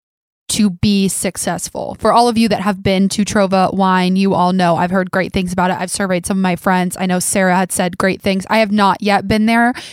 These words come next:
but you've been overly successful, and I have a few questions on, like, how you've become that successful, but how did you pivot your business idea during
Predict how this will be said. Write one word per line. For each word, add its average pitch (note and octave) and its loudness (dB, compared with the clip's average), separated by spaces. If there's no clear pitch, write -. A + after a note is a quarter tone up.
but G#3+ 2
you've A3 0
been A3 0
overly G3+ 2
successful, G3 -2
and F#3+ 0
I F#3 0
have F#3 -2
a F3+ -4
few G3 -2
questions F#3+ -2
on, F#3 0
like, E3+ -6
how G3+ 2
you've A3+ 2
become A3+ 0
that - -2
successful, A3+ -2
but - -6
how G#3 0
did G#3+ -2
you A3+ 0
pivot F#3+ -4
your F3+ -2
business G#3 -2
idea F3+ -4
during E3+ -8